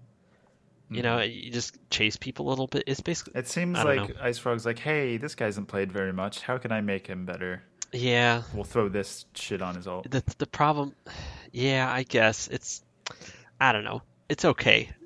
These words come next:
Speaker 1: Uh,
Speaker 2: It,
Speaker 1: it,
Speaker 2: this
Speaker 1: it's fine.
Speaker 2: doesn't, not really his issue, though.
Speaker 1: Exactly. It's not his
Speaker 2: <laughs> That's what I
Speaker 1: problem.
Speaker 2: felt.
Speaker 1: If he gets the jump on
Speaker 2: Yeah.
Speaker 1: someone, he's, he's getting the jump on them. And the Necro units usually spawn after you roar someone anyways, but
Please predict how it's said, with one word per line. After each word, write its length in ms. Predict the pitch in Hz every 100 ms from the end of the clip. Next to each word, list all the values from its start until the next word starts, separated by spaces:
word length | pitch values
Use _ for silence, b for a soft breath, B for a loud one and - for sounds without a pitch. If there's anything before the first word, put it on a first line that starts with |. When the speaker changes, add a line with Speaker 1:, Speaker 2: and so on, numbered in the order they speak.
| - -
Speaker 1:
Uh, 40 |
Speaker 2:
It, 320 | - - -
Speaker 1:
it, 220 | - 147 -
Speaker 2:
this 120 | 220
Speaker 1:
it's 60 | 185
fine. 60 |
Speaker 2:
doesn't, 240 | 208 196 160
not 140 | 180
really 220 | 135 123 113
his 140 | 98
issue, 320 | 104 - 90
though. 100 | 82
Speaker 1:
Exactly. 480 | 87 - 123 143 110
It's 160 | 123 -
not 140 | 143
his 80 | 120
Speaker 2:
<laughs> 20 |
That's 80 | -
what 60 | -
I 80 | 104
Speaker 1:
problem. 220 | 98 98
Speaker 2:
felt. 180 | - -
Speaker 1:
If 60 |
he 60 | 151
gets 240 | 190 180
the 60 | 143
jump 220 | - 131 117
on 60 |
Speaker 2:
Yeah. 40 | -
Speaker 1:
someone, 180 | 113 110
he's, 220 | 107 -
he's 180 | - 117
getting 160 | - -
the 60 | 110
jump 260 | 107 -
on 100 | -
them. 140 | - - - -
And 280 | - 123 - B B B B -
the 80 | 139
Necro 300 | 139 - 127
units 320 | 127 127 -
usually 320 | 151 131 127 117
spawn 380 | - 113 110
after 360 | 107 117 - 127
you 200 | 107 110
roar 220 | 113 113
someone 400 | - 117 107 110 110
anyways, 500 | 113 120 143 147 -
but 280 | - 110